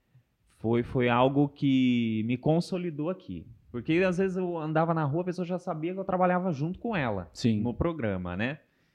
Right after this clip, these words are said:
Speaker 1: E nisso foi passando o tempo, foi passando o tempo até que aconteciam muitas mudanças ali na T V, então eu era jogado, eu era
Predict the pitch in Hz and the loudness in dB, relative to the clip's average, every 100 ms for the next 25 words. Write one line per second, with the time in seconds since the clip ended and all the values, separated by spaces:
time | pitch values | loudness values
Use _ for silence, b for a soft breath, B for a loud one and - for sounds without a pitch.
0 | _ _ _ - 139 147 151 190 247 254 | _ _ _ -2 0 2 2 0 0 0
1 | 254 269 - 208 214 220 151 135 127 147 | 0 -4 0 0 0 0 -2 -2 -2 0
2 | 170 170 190 190 185 170 160 160 - 143 | -2 -2 -2 -2 -2 -4 -2 -4 -2 -4
3 | 123 127 - 123 123 131 151 147 120 117 | -2 -4 0 0 0 -2 0 -2 0 2
4 | 107 107 107 117 110 110 104 107 117 - | 4 4 2 0 0 0 0 -2 -4 -4
5 | 98 95 120 107 131 139 143 139 143 156 | -4 0 0 0 0 2 2 2 2 2
6 | 131 185 143 101 95 101 107 120 | 4 4 4 4 2 2 2 0